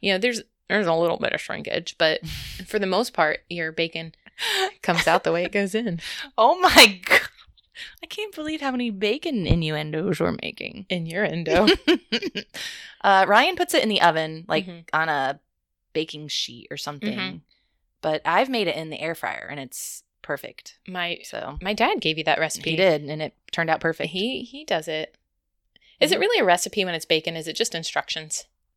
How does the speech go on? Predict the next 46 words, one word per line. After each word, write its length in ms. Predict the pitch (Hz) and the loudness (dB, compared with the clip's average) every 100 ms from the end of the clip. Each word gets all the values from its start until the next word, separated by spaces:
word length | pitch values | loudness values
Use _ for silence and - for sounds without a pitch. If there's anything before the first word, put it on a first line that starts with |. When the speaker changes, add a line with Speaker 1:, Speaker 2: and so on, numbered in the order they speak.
| _ 311 | _ -14
Speaker 2:
I 40 | |
don't 160 | 403 392 | -8 -8
know. 80 | - _ _ _ _ _ | -8 _ _ _ _ _
Speaker 1:
Anyway. 320 | - 147 135 139 _ _ _ _ _ _ | -10 -10 -12 -18 _ _ _ _ _ _
I 60 | - | 0
Speaker 2:
Yeah. 140 | 226 | 2
Speaker 1:
mean, 80 | 240 | 4
really, 300 | 240 196 165 _ - | 4 4 2 _ 0
isn't 180 | 196 190 | 2 4
a 40 | |
recipe 360 | 170 175 - 208 | 4 4 2 4
just 260 | 208 - | 4 4
<laughs> 20 | |
instructions? 320 | 294 - 220 233 | 2 2 4 8
Speaker 2:
Yeah, 240 | 240 226 | 10 10
I 100 | 226 | 8
guess 200 | 208 196 185 | 8 8 6
it 60 | |
is. 240 | 175 160 - | 2 2 2
Speaker 1:
I'll 100 | - | 2
see 140 | - | 2
myself 360 | 156 160 143 - | -2 -2 -2 2
out. 220 | - - _ 175 | 2 0 _ 4
Speaker 2:
But 280 | 208 196 185 | 6 6 2
the 580 | 208 208 202 202 196 - | -8 -6 -6 -6 -8 -10
point 280 | - 311 185 | -10 -8 -4
we're 100 | 175 | -2
making 400 | 175 160 151 147 | 0 -2 -8 -12
is 140 | 151 | -8
there's 160 | 170 156 | -8 -6
very 200 | 175 175 | -4 -2
Speaker 1:
Yes. 140 | 160 | -2
Speaker 2:
there's 160 | 170 170 | -2 -6
different 240 | 190 185 | -8 -8
ways 240 | 156 151 - - - | -10 -10 -10 -10 -10
to 280 | 147 143 | -10 -12
prepare. 440 | - - - - - - | -16 -18 -10 -10 -10 -10
Speaker 1:
Mm-hmm. 280 | 180 - 160 _ _ _ - | -12 -10 -18 _ _ _ -16
Speaker 2:
Is 80 | |
that 80 | 131 | -12
what 100 | 135 | -10
you're 80 | 135 | -10
saying? 240 | - - 131 _ | -16 -18 -20 _
Speaker 1:
Yes. 360 | - - - 262 | -4 -4 -4 -4
Speaker 2:
<laughs> 40 | - - - 330 294 277 _ _ _ | -4 -10 -10 -12 -12 -14 _ _ _
Speaker 1:
Uh-huh. 260 | - 220 | -20 -18